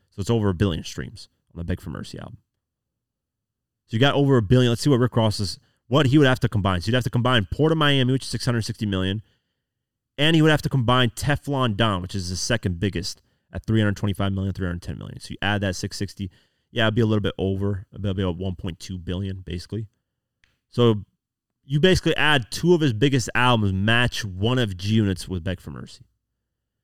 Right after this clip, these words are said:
And then you add Buck and all these other, yeah. So the, the comparison just, Beg for Mercy alone, with the numbers that it has, dominates a lot of Rick Ross's catalog.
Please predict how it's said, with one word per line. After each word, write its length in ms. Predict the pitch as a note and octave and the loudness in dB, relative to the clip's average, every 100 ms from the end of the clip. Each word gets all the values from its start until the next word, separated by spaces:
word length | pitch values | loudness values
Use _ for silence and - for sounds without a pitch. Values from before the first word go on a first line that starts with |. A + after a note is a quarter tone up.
| _ _ _ - | _ _ _ -4
And 100 | G#2+ | 0
then 120 | A2+ | 4
you 80 | A#2+ | 4
add 240 | A#2 F#2+ | 4 4
Buck 260 | A#2+ B2 - | 4 4 2
and 80 | A2+ | 4
all 100 | A#2+ | 4
these 100 | A2+ | 4
other, 160 | A#2 | 2
yeah. 260 | G#2 A2 F2+ | 2 -2 -2
So 180 | - G#2+ | -6 -6
the, 140 | A#2 | -6
the 120 | A#2 | -8
comparison 720 | - B2 A#2+ E3+ F3 - C3 | -8 -8 -2 -2 0 -2 -4
just, 320 | A2 A2 F#2 _ _ _ _ _ _ _ _ | -4 -6 -8 _ _ _ _ _ _ _ _
Beg 300 | - B2 F#3 | -4 0 0
for 100 | - | 0
Mercy 380 | C#3+ D#3 D3+ C3+ | 4 4 4 4
alone, 540 | A#2+ A2 B2+ G#2+ D2 - _ _ _ _ _ _ | 4 6 6 4 -2 -8 _ _ _ _ _ _
with 200 | G#2 G2 | -6 0
the 80 | G2+ | 2
numbers 340 | A#2 B2 B2 | 4 4 4
that 120 | A2+ | 4
it 80 | G#2 | 2
has, 500 | G2 G2+ F2+ F2 - _ _ _ _ | 2 0 0 -6 -10 _ _ _ _
dominates 480 | G2 B2+ C3+ B2 G#2 - | -2 0 4 2 0 -4
a 80 | G2+ | -4
lot 320 | G2 A#2 A#2 | 0 4 4
of 80 | G#2+ | 4
Rick 160 | G2+ | 2
Ross's 300 | G#2 F2+ - | 0 -2 -6
catalog. 480 | - F#2+ F2 - - | -4 -4 -4 -12 -18